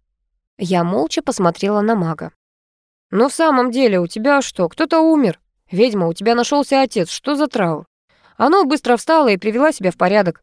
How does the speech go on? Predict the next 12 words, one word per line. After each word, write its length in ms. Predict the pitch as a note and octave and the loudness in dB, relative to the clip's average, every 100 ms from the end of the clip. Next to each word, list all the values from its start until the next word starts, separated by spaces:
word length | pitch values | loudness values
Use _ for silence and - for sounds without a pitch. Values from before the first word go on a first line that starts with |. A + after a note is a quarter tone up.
| - | -6
Аж 160 | G3 | -6
смотреть 420 | - B3+ C4+ A#3+ - | 0 -2 0 -2 -2
страшно 340 | - F#3+ F3+ | -4 -2 -2
на 120 | F3+ | -4
твои 280 | G3 G#3+ G#3 | -2 -2 -2
спутанные 520 | - - A3+ G3+ G3 | -4 -8 -4 -2 -2
волосы 420 | G#3+ E4 G3 - | 0 0 0 -4
и 40 | G3+ | -4
синяки 340 | C4 C#4+ F#3 | -2 -2 -4
под 140 | E3+ E3+ | -8 -2
глазами. 460 | E3+ D#3+ D3 F3+ _ _ _ _ _ _ _ _ _ _ _ | -2 -2 -8 -12 _ _ _ _ _ _ _ _ _ _ _
"Чего?" 720 | - F4 G4 G4+ G4 E4+ | -6 -4 0 2 2 2